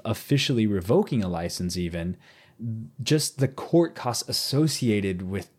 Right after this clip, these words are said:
defending the station from the, the assertions that it was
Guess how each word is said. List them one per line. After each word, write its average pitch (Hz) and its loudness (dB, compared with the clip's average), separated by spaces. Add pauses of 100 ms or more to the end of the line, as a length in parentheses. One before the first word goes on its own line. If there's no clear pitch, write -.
(100)
defending 95 0 (240)
the 110 -2
station 92 -2
from 95 -4
the, 92 -2 (280)
the 104 -2
assertions 120 2 (360)
that 101 0
it 110 -4
was 107 -2